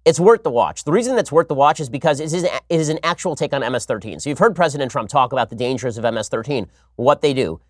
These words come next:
how brutal they are. The depiction of M S thirteen in this movie is excellent.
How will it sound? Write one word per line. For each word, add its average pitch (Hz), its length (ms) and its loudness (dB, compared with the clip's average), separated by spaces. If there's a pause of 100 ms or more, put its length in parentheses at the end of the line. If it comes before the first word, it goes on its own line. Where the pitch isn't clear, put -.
how 143 140 4
brutal 139 360 4
they 110 180 2
are. 82 240 -2 (420)
The 156 80 2
depiction 240 320 2
of 190 80 2
M 165 120 2
S 170 100 0
thirteen 147 300 -2
in 139 100 0
this 123 160 -4
movie 127 300 -2
is 110 180 -8 (260)
excellent. - 420 -6